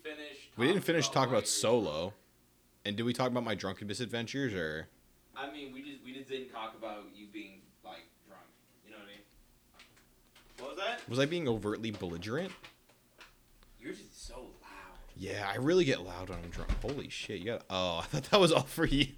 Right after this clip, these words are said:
Speaker 2: <laughs> Bring over a whole ass buffet. No, I do get loud when I'm drunk. I don't know what it is. Maybe it's just, like, years of me being, like, s-, a quiet, suppressed kid in, like, elementary school and stuff.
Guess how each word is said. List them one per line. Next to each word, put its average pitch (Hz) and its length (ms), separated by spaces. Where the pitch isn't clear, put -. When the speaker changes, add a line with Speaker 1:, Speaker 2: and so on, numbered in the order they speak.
Speaker 2:
<laughs> - 200
Bring 120 220
over 104 220
a 90 40
whole 104 200
ass 101 120
buffet. 87 560
No, 147 180
I 143 120
do 175 200
get 202 180
loud 107 320
when 107 100
I'm 95 100
drunk. 92 240
I 101 60
don't 156 120
know 165 120
what 120 180
it 87 140
is. 85 420
Maybe 110 180
it's 151 80
just, 180 160
like, 107 180
years 107 340
of 98 100
me 95 200
being, 95 240
like, 85 140
s-, - 140
a 90 40
quiet, 92 520
suppressed - 500
kid 90 340
in, 85 180
like, 80 180
elementary 85 400
school 107 240
and 107 80
stuff. 113 300